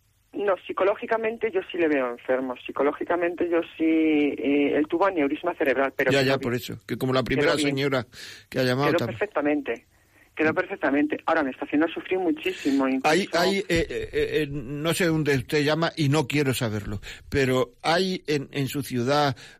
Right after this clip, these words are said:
Speaker 2: un centro de orientación familiar que hay en muchos sitios, un cof en el obispado, donde sea, porque ahí son, son especialistas, es decir, que ahí son gente que puede ayudarla mucho y a lo mejor va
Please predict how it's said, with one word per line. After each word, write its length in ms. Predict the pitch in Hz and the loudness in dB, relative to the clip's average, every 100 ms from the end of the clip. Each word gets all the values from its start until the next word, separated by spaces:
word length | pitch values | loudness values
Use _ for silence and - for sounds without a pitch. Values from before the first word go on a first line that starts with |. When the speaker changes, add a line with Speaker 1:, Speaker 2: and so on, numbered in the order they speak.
| - | -6
Speaker 2:
un 140 | 147 135 | -4 0
centro 300 | 151 135 135 | -2 0 0
de 40 | |
orientación 540 | 127 120 120 123 135 | 0 0 -2 -2 -2
familiar 560 | 123 120 117 127 139 123 | -2 -2 0 2 2 0
que 100 | 127 | 0
hay 140 | 131 | 2
en 100 | 127 | 2
muchos 400 | 120 127 120 113 | 0 -2 -2 -2
sitios, 360 | - 143 135 127 | 0 0 2 2
un 160 | 127 110 | 2 0
cof 420 | 143 143 135 - - - - | 2 2 2 -4 -10 -14 -6
en 80 | 127 | 0
el 120 | 123 | 2
obispado, 480 | 117 110 - - 135 | 2 0 0 2 2
donde 240 | 127 123 113 | 2 0 2
sea, 200 | 151 147 | 0 0
porque 240 | 123 123 | -2 0
ahí 160 | 123 147 | 2 2
son, 320 | - 165 170 - - - - - - - | 2 2 4 2 2 -4 -18 -18 -18 -8
son 240 | - 143 | -2 0
especialistas, 800 | 156 - 135 113 101 190 - 104 | 0 0 0 0 0 -2 -2 -2
es 80 | 110 | -2
decir, 280 | 117 131 113 | -2 -2 -2
que 120 | 113 | 0
ahí 320 | 107 135 147 | 2 2 2
son 200 | - 135 | 2 0
gente 300 | 117 139 165 | 0 0 0
que 120 | 151 | -2
puede 280 | - 139 156 | 0 2 2
ayudarla 480 | 151 143 139 127 113 | 4 4 2 2 0
mucho 500 | 123 180 - 131 110 | 0 -2 -2 -2 -2
y 100 | 127 | 0
a 60 | 113 | 0
lo 80 | 104 | 0
mejor 360 | 101 147 135 | 0 0 2
va 220 | 143 156 | 2 2